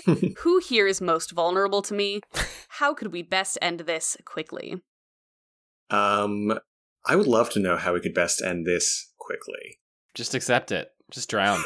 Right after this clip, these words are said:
Speaker 1: <laughs> That probably is the,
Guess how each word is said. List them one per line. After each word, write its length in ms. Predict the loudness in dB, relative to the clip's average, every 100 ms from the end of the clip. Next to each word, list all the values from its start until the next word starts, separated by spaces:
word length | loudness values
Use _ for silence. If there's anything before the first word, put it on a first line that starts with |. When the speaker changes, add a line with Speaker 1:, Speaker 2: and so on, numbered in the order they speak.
| 0
Speaker 1:
<laughs> 1300 | 2 2 0 -2 0 -2 -2 -6 -4 -6 -4 -6 -8 _ _ -2 -2 0
That 140 | -2 0
probably 340 | 0 2 4
is 140 | 4 4
the, 200 | 2